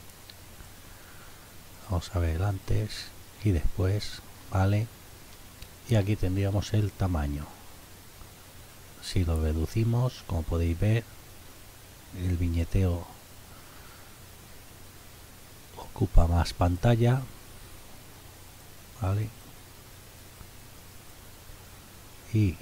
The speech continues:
si le damos hacia la derecha, ocupa menos pantalla, ¿vale? Es más ligero.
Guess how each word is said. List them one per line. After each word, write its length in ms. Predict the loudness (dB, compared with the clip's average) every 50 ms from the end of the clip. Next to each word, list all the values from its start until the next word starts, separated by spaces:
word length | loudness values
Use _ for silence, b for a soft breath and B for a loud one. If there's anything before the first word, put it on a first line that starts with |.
| -10 -16 -16 -16 -18 -18 -16 -12
si 200 | -10 -6 -2 0
le 140 | 2 4 4
damos 320 | 4 4 4 2 2 2
hacia 260 | 2 4 4 4 4
la 160 | 4 4 4 4
derecha, 580 | 4 4 4 2 2 0 0 0 0 0 0 -2 -10 -16 -18 -14 -2 2
ocupa 580 | 2 2 4 2 0 0 6 8 8 8 8 2 -6 -14 -6 0
menos 400 | 2 2 4 4 2 0 -2 -4 -6 -2
pantalla, 580 | 0 0 0 0 -2 -2 -2 0 -2 -4 -6 -10 -12 -14 -14 -10 -4
¿vale? 280 | 0 2 4 4 4 4
Es 120 | 2 2 2
más 360 | 4 4 4 2 0 -4 -4 -2
ligero. 540 | 0 2 2 2 2 2 2 2 0 -2